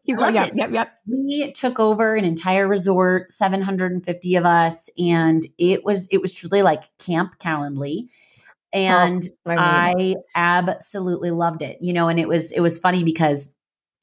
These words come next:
Speaker 2: we've talked a little bit about extroversion and intro-, introversion on the sauce. And whenever I am in those settings, I really am reminded, like, I am just the most textbook
Speaker 1: <laughs>
Speaker 2: of all textbook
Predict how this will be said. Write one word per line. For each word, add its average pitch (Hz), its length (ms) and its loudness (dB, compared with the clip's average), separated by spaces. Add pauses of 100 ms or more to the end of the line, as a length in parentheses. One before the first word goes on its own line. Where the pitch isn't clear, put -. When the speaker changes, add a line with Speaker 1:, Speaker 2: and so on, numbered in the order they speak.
(140)
Speaker 2:
we've 196 100 2
talked 190 260 -2
a 180 40 2
little 175 200 4
bit 165 140 2
about 156 300 0
extroversion 160 720 0
and 147 100 0
intro-, 151 460 -2
introversion 156 800 0
on 143 180 -4
the 151 80 -10
sauce. 196 520 0
And 170 360 -2 (340)
whenever 190 520 2
I 208 140 2
am 160 220 0 (100)
in 160 320 4
those 151 300 0
settings, 160 540 -2 (100)
I 143 460 -2 (280)
really 165 340 4
am 160 140 2
reminded, 160 560 2
like, 143 160 -4 (100)
I 147 160 0
am 185 240 0
just 170 280 -6
the 165 80 -2
most 160 400 0
textbook 170 720 -2
Speaker 1:
<laughs> - 40 -6
Speaker 2:
of 147 220 -4
all 147 260 2
textbook 156 580 -2